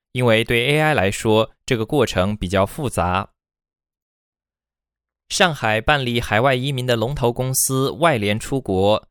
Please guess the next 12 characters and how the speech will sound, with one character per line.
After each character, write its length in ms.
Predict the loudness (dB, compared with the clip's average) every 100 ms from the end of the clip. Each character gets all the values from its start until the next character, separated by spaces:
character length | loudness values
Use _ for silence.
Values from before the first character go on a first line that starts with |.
| _ -2
日 140 | -2
前 340 | 2 0 0
传 240 | -2 -4 -4
出 180 | -4 -2
董 160 | -2
事 140 | -4 0
长 220 | 0 0
何 200 | -2 -2
梅 300 | 0 0 0
遭 220 | 0 0
拘 260 | 0 -4 -2
捕， 380 | -2 -4 -6